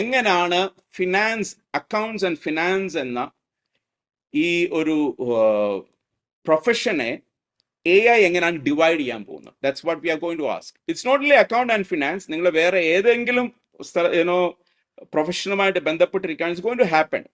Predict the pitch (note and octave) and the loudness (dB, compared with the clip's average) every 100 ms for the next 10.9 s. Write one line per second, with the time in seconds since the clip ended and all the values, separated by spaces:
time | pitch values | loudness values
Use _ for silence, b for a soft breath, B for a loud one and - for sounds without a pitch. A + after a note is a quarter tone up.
0 | - E3+ F#3 F#3+ F3+ G#3+ G#3+ A3 A3 E3+ | -10 -6 -4 -6 -8 -6 -4 -4 -2 -2
1 | D#3 F#3+ G3+ D3+ A2+ - - _ _ _ | 2 2 2 -6 -8 -14 -18 _ _ _
2 | _ A3+ B3+ C4+ B3+ - F#3 F#3+ E3+ F#2+ | _ 0 4 6 4 2 4 4 2 -8
3 | _ _ _ _ _ - E3 F#3+ A3 C4 | _ _ _ _ _ -8 0 2 2 0
4 | B3+ A3 A3+ A3 G#3 E3 F#3+ - _ C3+ | 0 0 4 4 6 4 0 -4 _ -4
5 | D#3+ G3 A#3 A#3+ - E3+ F3 G#3 G3+ A3 | 2 4 4 2 -2 -2 -2 -2 -6 -4
6 | G3+ D#3 F3+ A3+ A3+ G#3 F#3+ F#3 D#3 G2+ | -2 -2 -2 -2 0 0 0 -2 -6 -8
7 | - C3 F#3 B3+ B3+ C4 - D#3 - _ | -6 -4 -4 -4 2 2 2 -6 -8 _
8 | _ _ _ _ _ _ _ _ _ _ | _ _ _ _ _ _ _ _ _ _
9 | _ _ _ _ _ F#3 F#3+ - _ _ | _ _ _ _ _ 2 2 -6 _ _
10 | _ A#2+ C3+ G#3+ B3+ C#4 C#4+ A#3+ C4 | _ -2 0 0 2 2 2 2 2